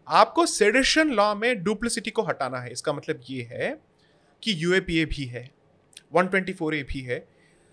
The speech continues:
जो काम वन ट्वेंटी फ़ोर ए कर सकता है आईपीसी के अंदर, उसके लिए फिर से आपको यूएपीए की ज़रूरत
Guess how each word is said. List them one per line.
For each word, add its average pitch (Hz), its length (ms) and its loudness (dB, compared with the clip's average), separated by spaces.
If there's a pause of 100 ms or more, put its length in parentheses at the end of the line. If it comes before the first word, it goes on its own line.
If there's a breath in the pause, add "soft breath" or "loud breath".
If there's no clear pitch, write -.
(140)
जो 254 140 6
काम 277 260 6
वन 233 220 4
ट्वेंटी 262 240 4
फ़ोर 285 140 4
ए 294 40 0
कर 254 180 6
सकता 247 300 2
है 185 120 -2
आईपीसी 151 460 -4
के - 160 -8
अंदर, 123 280 -2
उसके 208 300 -2
लिए 277 80 2
फिर 214 160 2
से 226 100 2
आपको 220 180 0
यूएपीए 202 360 -4
की 180 120 -12
ज़रूरत 156 260 -6